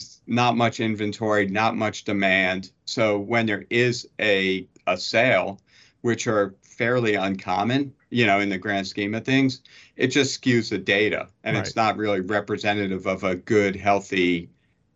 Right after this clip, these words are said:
Speaker 1: market.
Speaker 2: Right. Well, and that's, and that's, you know, it's, it's, you know, when you talk about the housing market in particular, a big number of the sales that have been occurring on the higher end have been all cash deals.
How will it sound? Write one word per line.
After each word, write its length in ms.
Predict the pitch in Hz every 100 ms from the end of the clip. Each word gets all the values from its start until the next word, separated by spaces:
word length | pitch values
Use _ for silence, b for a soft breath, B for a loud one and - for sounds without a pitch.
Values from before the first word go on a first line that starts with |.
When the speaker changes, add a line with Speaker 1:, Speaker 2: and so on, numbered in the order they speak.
| _
Speaker 1:
market. 540 | 95 95 95 87 90 -
Speaker 2:
Right. 240 | - 113 107 B B
Well, 140 | 294
and 100 | 220
that's, 220 | 196 170 -
and 180 | 156
that's, 300 | 160 135 -
you 80 | 151
know, 100 | 135
it's, 100 | 117
it's, 260 | 143 117 - _
you 100 | 156
know, 100 | 127
when 140 | 117 123
you 80 |
talk 220 | 113 147 131
about 160 | 117
the 80 | 113
housing 300 | 127 127 123
market 220 | 110 107
in 60 | 110
particular, 400 | 135 113 107 110
a 140 | 120 120
big 260 | 120 165
number 300 | 143 131 123
of 80 | 113
the 80 | 107
sales 480 | - 127 127 120 104
that 100 | 107
have 80 |
been 100 | 107
occurring 500 | 104 101 131 127 120
on 100 | 107
the 100 | 101
higher 340 | 98 123 120 104
end 120 | 101
have 100 | 98
been 120 | 107
all 140 | 104 101
cash 340 | 107 92 -
deals. 380 | 117 95 87